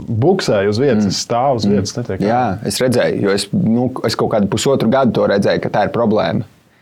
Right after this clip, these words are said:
Speaker 2: Es centos varbūt kaut kā pats saviem spēkiem, ā, vairāk sportot, mazāk kaut ko, kaut kā, nu, kaut kā tur izlīst, tā kā. Bet, nu, nē, tas es, es redzēju to kā problēmu.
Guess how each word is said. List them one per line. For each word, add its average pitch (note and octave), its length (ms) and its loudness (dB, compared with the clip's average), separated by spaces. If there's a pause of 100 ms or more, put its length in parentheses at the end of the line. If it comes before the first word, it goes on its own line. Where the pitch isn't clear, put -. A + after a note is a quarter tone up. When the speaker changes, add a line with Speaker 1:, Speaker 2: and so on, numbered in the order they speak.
(380)
Speaker 2:
Es - 80 -4
centos A#2+ 400 0
varbūt G#2 320 0
kaut G#2 180 0
kā G#2 180 -2
pats A#2 220 -2
saviem A#2 320 0
spēkiem, A2 880 0
ā, G2 320 -2
vairāk A2+ 320 0
sportot, A2 800 -4
mazāk G#2+ 340 -2
kaut G2+ 220 -4
ko, G#2+ 180 0
kaut G#2+ 380 -4
kā, B2 560 0
nu, C#3+ 160 0 (260)
kaut C3 200 0
kā A#2 240 0
tur A2+ 160 0
izlīst, C3 600 0
tā G2+ 140 -4
kā. G#2 280 -2 (420)
Bet, G#2 180 -2
nu, A#2+ 340 2
nē, B2+ 280 0
tas - 200 -4
es, A2 160 -2
es A#2 200 -2
redzēju A#2+ 340 2
to F2+ 120 -2
kā G2+ 140 -2
problēmu. F#2+ 380 0